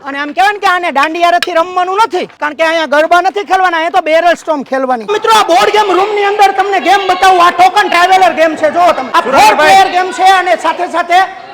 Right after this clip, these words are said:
Speaker 1: કપલ ગેમ પણ રમી શકો તમે. પાંચ ટોકન છે, એ ટોકનને ઉપાડી અને તમારે તમારા હાઉસની અંદર રાખવાના છે.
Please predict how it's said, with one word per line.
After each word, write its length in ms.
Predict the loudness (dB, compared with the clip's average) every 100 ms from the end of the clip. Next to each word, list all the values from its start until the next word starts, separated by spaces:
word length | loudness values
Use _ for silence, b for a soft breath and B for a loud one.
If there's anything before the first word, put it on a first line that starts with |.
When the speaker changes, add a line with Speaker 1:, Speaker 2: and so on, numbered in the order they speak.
| -4
Speaker 1:
કપલ 260 | 0 0
ગેમ 240 | 2 0 0
પણ 140 | -2
રમી 180 | -2 -2
શકો 260 | -2 -2 -2
તમે. 220 | -6 -8
પાંચ 440 | 0 2 2 0
ટોકન 400 | 0 2 2 0
છે, 220 | 2 0
એ 40 | 2
ટોકનને 420 | 0 0 0 2
ઉપાડી 400 | 0 2 2 2
અને 180 | 0 0
તમારે 340 | -4 -4 -4
તમારા 300 | -4 -2 2
હાઉસની 540 | 4 4 2 0 -6 -10
અંદર 220 | -8 -2
રાખવાના 480 | -2 0 0 -2
છે. 120 | -4